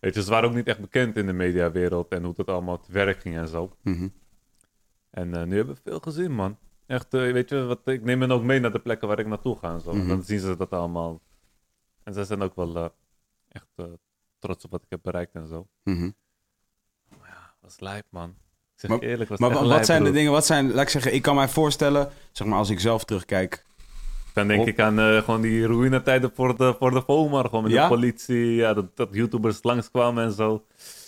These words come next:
Speaker 1: En het grappigste is, eh, die tijd was ik echt aan aan, toch?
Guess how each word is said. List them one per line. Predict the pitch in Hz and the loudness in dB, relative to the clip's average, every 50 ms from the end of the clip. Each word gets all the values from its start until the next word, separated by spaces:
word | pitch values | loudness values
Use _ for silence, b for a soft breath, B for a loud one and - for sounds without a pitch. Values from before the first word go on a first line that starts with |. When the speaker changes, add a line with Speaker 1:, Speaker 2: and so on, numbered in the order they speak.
| B B _ _ | B B _ _
Speaker 1:
En | - 113 107 104 | -2 0 0 2
het | 101 - - | 0 0 0
grappigste | - 135 139 117 117 104 - - - 101 | 0 0 0 0 0 -4 -6 -2 -2 -2
is, | 95 92 - - | -2 -2 -2 -2
eh, | 104 95 95 92 90 - - _ _ _ _ _ | 0 2 2 2 0 -2 -6 _ _ _ _ _
die | - 110 107 | -2 -2 0
tijd | - 113 107 104 98 | 2 2 2 2 2
was | 101 95 - | 0 -4 -4
ik | - - | -6 -6
echt | 113 110 - _ - | -6 -6 -6 _ -2
aan | 131 117 113 110 104 | 0 0 2 2 2
aan, | 95 90 82 | 2 0 0
toch? | - 90 82 - - | -2 -6 -8 -8 -10